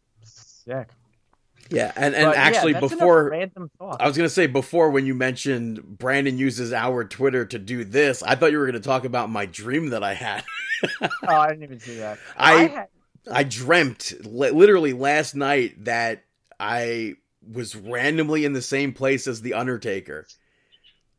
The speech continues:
Speaker 2: And I,
Speaker 1: Okay.
Speaker 2: I said to him, I was like, "Listen, man, I gotta say that Marking Out, I do a pro wrestling podcast. It's called Marking Out. We have our ten-year anniversary coming up in January. Uh,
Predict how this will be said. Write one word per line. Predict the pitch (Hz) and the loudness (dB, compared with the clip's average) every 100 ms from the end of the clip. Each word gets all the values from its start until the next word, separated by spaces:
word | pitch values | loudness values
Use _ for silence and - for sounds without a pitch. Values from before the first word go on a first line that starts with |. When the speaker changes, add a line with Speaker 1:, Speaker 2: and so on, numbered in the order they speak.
| _ | _
Speaker 2:
And | 113 117 | -6 -2
I, | 110 110 | -2 -4
Speaker 1:
Okay. | 117 107 139 | -10 -12 -4
Speaker 2:
I | 113 113 98 90 _ - | -2 -2 -8 -20 _ -18
said | - 139 135 | -2 -2 -2
to | 139 | -4
him, | |
I | 120 | -4
was | 123 | -4
like, | 123 113 | -6 0
"Listen, | 139 135 120 | 0 0 -6
man, | 110 104 | -6 -4
I | 104 | -2
gotta | 113 113 | -2 -2
say | 113 135 170 143 117 | -4 -2 0 -2 -4
that | 73 110 101 | -6 -2 -2
Marking | 110 123 135 135 135 | -2 -2 -2 -2 -2
Out, | 135 143 139 - _ _ | 2 2 0 -6 _ _
I | 120 120 | -2 0
do | 143 | 0
a | 127 | -2
pro | - 143 | 0 2
wrestling | 147 135 139 123 | 2 0 -4 -4
podcast. | 135 135 127 135 127 | -2 -2 -2 -4 -4
It's | 110 | -6
called | - 117 | -6 -4
Marking | 117 127 127 127 | -2 -2 -2 -2
Out. | 123 123 - - - - - | -2 -2 -6 -20 -20 -18 -6
We | 135 | 2
have | 139 139 | 2 4
our | 139 | 0
ten-year | 113 - 139 139 139 135 | 0 -2 0 0 0 0
anniversary | 117 120 113 127 127 123 | -2 -4 -4 -4 -4 -8
coming | 123 127 123 | -6 -4 -4
up | 113 | -8
in | 113 | -12
January. | 101 127 135 139 135 127 127 123 120 _ _ _ _ | -4 -2 0 0 -2 -2 -2 -4 -8 _ _ _ _
Uh, | 113 117 110 107 107 | -8 -4 -4 -4 -8